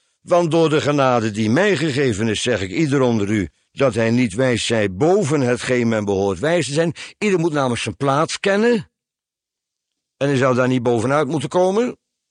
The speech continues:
is de gedachte. En dan zegt vers vier:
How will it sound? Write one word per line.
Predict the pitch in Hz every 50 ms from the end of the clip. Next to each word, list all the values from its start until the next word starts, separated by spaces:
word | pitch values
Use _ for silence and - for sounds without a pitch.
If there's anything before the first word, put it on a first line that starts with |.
| _
is | - - 135
de | 117 160 151
gedachte. | 113 113 143 156 156 143 - - 170 190 - - _ _ _ _ _ _ _ _ _ _ _ _ _ _ _ _ _ _ _ _ _
En | 147 156 165
dan | 147 165 160 160 156 147 123 - _ _ _ _ _ _ _ _ _
zegt | - - - 160 139 - -
vers | - 131 120 -
vier: | - 160 175 170 147 117 -